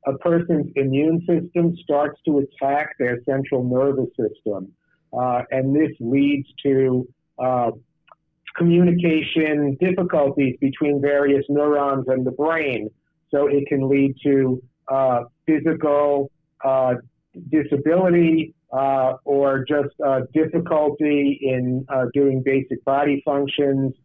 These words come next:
uh, even some cognitive deficits at times.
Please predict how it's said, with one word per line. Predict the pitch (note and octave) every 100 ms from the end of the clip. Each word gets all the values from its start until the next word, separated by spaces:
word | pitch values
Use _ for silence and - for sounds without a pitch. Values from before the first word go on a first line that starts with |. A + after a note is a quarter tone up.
| _ _ _ -
uh, | C3+ C#3 C3+ C3 _ _ -
even | E3 E3 D#3 -
some | C#3
cognitive | C3+ D3+ D3 C#3 D3 C#3 B2+
deficits | C#3 C3+ C3 A#2+ B2 A2 - -
at | A#2 -
times. | A#2+ G#2